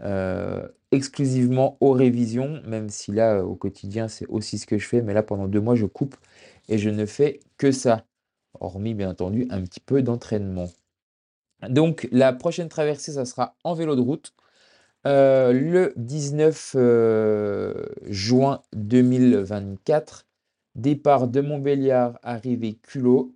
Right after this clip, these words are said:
trois cent soixante-dix-sept kilomètres, cinq mille mètres de dénivelé positif. Et là, j'espère, alors, mettre entre, euh, douze et quatorze heures.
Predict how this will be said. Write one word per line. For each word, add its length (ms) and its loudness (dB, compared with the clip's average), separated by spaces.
trois 260 0
cent 200 -8
soixante-dix-sept 840 -2
kilomètres, 800 -4
cinq 200 0
mille 180 0
mètres 180 2
de 80 0
dénivelé 440 0
positif. 720 -4
Et 140 -2
là, 240 4
j'espère, 920 -6
alors, 360 -12
mettre 460 -2
entre, 380 0
euh, 760 4
douze 380 -4
et 60 0
quatorze 420 -2
heures. 260 -2